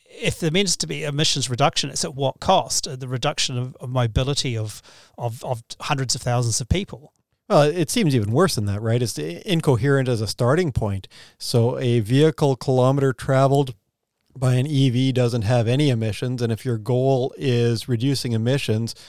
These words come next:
Speaker 2: like, why are you even targeting vehicle kilometers traveled? 'Cause some of them are E Vs and some of them aren't. And e-, even more importantly, we've got emissions trading scheme,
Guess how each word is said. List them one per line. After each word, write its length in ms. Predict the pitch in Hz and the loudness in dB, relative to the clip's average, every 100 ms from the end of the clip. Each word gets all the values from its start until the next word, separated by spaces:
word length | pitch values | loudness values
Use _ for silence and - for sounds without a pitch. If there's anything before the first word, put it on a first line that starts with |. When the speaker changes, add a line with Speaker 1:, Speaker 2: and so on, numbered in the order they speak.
| - - | -20 -8
Speaker 2:
like, 140 | 113 | 0
why 140 | 123 143 | 4 6
are 100 | 143 | 6
you 140 | 139 | 4
even 200 | 135 123 | 2 0
targeting 540 | 123 123 139 135 123 | 2 2 2 2 0
vehicle 360 | 110 120 123 131 | 0 0 2 0
kilometers 540 | - 120 120 120 117 | 0 0 0 0 -4
traveled? 540 | - 117 127 117 107 - | -4 2 2 2 -2 -4
'Cause 200 | 113 101 | -4 -2
some 300 | - 120 139 | -2 0 2
of 60 | |
them 100 | 147 | 2
are 80 | 147 | 4
E 140 | 147 131 | 4 4
Vs 260 | 139 160 | 4 2
and 160 | 120 113 | 0 -2
some 220 | - 135 | 0 0
of 20 | |
them 140 | 139 123 | 2 4
aren't. 340 | 127 120 - - - - - _ - | 4 2 -4 -14 -20 -20 -20 _ -4
And 260 | 127 135 - _ _ | -2 -2 -4 _ _
e-, 80 | - - - | -20 -14 0
even 180 | 170 | 2
more 260 | 151 143 190 | 4 6 6
importantly, 520 | 165 143 143 147 156 | 4 2 2 2 0
we've 140 | 139 117 | 2 4
got 180 | 131 | 4
emissions 400 | 127 135 - 123 | 4 0 0 -4
trading 320 | - 135 139 113 | 0 2 2 0
scheme, 400 | - 113 110 | -6 -4 -4